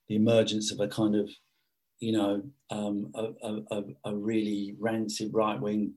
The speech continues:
and very sinister right-wing politics, um, that has gained support, some support internationally. Um, these are all real things, and, and a strengthening of the state, which I think is a direct kind of, um,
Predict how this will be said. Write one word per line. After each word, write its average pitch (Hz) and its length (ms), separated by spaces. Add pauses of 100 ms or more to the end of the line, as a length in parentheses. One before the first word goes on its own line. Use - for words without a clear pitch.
and 107 120
very 110 160
sinister 110 520
right-wing 104 440
politics, - 640 (640)
um, 104 580 (320)
that 110 460
has 104 440
gained 107 340
support, 113 600 (600)
some 131 260
support 107 340
internationally. 107 880 (460)
Um, 120 340
these 135 240
are 135 100
all 123 100
real 127 260
things, 110 420
and, 110 300
and 117 120
a 110 60
strengthening 120 540
of 113 80
the 110 80
state, 110 340
which 98 140
I 113 80
think 120 240
is 110 120
a 117 60
direct 123 720
kind 110 320
of, 104 200 (680)
um, 107 760